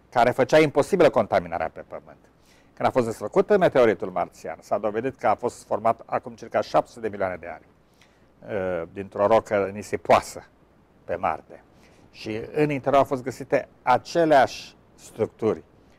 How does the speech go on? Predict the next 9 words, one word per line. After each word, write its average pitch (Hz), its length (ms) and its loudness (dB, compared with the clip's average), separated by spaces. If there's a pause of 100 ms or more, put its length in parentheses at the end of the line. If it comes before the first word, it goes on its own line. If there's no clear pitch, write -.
de 104 120 -6
bacterii 101 380 0
fosilizate 95 800 -6 (520)
ca - 120 -2
cele 110 300 -2
de 98 100 -4
pe 92 400 -2 (720)
A 107 340 0
L 101 200 -4